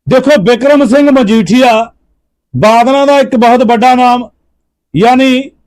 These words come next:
ਸੁਖਬੀਰ ਬਾਦਲ ਦਾ ਸਕਾ ਸਾਲਾ, ਸਾਰੇ ਲੋਕ ਜਾਣਦੇ ਹੋ। ਤਾਂ ਅਕਸਰ ਤੁਸੀਂ ਵੇਖਿਆ, ਬੜਾ ਜ਼ੋਰ ਜਮਾਇਸ਼ ਕੀਤਾ ਬਿਕਰਮ ਸਿੰਘ ਮਜੀਠੀਆ ਨੇ। ਜਿਹੜੇ ਅਸਲੀ ਤੱਥਾਂ ਦੀ ਗੱਲ ਹੈ,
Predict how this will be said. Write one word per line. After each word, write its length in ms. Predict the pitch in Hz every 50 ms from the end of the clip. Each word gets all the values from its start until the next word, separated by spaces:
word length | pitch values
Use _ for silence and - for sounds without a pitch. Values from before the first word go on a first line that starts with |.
| _ _ _ _ _ _ -
ਸੁਖਬੀਰ 520 | - 240 202 226 214 240 254 285 302 285
ਬਾਦਲ 320 | 202 240 233 233 233 247 233
ਦਾ 340 | 254 262 262 254 240 226 -
ਸਕਾ 420 | - - 262 240 185 233 262 269 240
ਸਾਲਾ, 520 | - - 247 220 196 190 175 143 120 - _ _ _ _ _ _ _ _ _ _ _ _ _ _ -
ਸਾਰੇ 340 | - - 254 262 269 285 285
ਲੋਕ 240 | 277 269 254 208 226
ਜਾਣਦੇ 440 | 214 214 190 170 160 143 139 131 120
ਹੋ। 80 | 107 - _ _ _ _ _ _ _ _ _ _ _ _ _ -
ਤਾਂ 200 | 269 269 269 269
ਅਕਸਰ 280 | 254 - - 294 294 269
ਤੁਸੀਂ 300 | 202 269 240 254 277 240
ਵੇਖਿਆ, 580 | 240 240 233 - 247 262 254 247 220 220 226 - _ _ _ _ _ _ _ _ -
ਬੜਾ 380 | 139 131 214 240 269 285 285
ਜ਼ੋਰ 320 | 233 180 233 254 262 269 220
ਜਮਾਇਸ਼ 360 | 226 226 233 240 240 220 226
ਕੀਤਾ 300 | - 226 220 - 247 240 214
ਬਿਕਰਮ 340 | 202 208 175 208 226 220
ਸਿੰਘ 200 | 214 220 240 226 233
ਮਜੀਠੀਆ 540 | 214 208 180 185 190 175 - 208 220 226 226
ਨੇ। 120 | 233 233
ਜਿਹੜੇ 360 | 180 214 233 254 262 254 240 220
ਅਸਲੀ 240 | - 247 247 277
ਤੱਥਾਂ 380 | 262 - 202 - - - 254 254
ਦੀ 120 | 247 254 233
ਗੱਲ 220 | 220 196 196 208
ਹੈ, 120 | 220 233